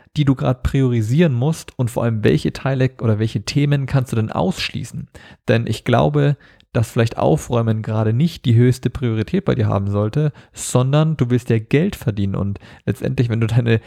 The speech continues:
Miete nicht bezahlen kannst, dann bringt dir auch eine hübsche, aufgeräumte Wohnung nichts. Das heißt,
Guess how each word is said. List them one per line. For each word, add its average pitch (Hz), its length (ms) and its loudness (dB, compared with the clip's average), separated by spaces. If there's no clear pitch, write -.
Miete 175 340 2
nicht 123 160 2
bezahlen 120 400 0
kannst, 135 320 -2
dann 113 140 0
bringt 127 240 -2
dir - 100 -2
auch 113 200 -2
eine 113 220 2
hübsche, 143 440 2
aufgeräumte 117 580 0
Wohnung 143 260 4
nichts. 101 200 -2
Das - 180 -6
heißt, 123 260 0